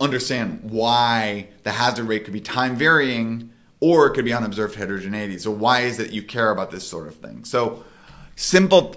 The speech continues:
way to think about this comes from Lancaster is to think about, all right, so there's two types of people in the world. There's movers and stayers. Movers have some sh-, share of the population P,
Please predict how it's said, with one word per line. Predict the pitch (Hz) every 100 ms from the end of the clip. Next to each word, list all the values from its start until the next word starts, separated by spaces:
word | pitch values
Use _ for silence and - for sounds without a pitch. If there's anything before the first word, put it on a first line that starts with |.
| -
way | 143
to | 131
think | 135 127
about | 117 107
this | 110 104
comes | - 110
from | 110 110
Lancaster | 147 156 123 107 110
is | 107
to | 113
think | 127 123
about, | 113 107 98 151
all | 151
right, | 113 104 - - _ - -
so | 151
there's | 135 135
two | 135 214
types | 202 156 156
of | -
people | 127 113 104
in |
the | 101
world. | 98 87 - - _ _ _ _ -
There's | 101
movers | 113 170 190 160
and | 143
stayers. | - 110 95 - - - _ _ _ _ _ -
Movers | 151 185 185 151
have | 143 117
some | - 127 120 113
sh-, | 104 - -
share | - - 143
of | 139
the | 123
population | 117 110 107 98 92 95
P, | - 208 247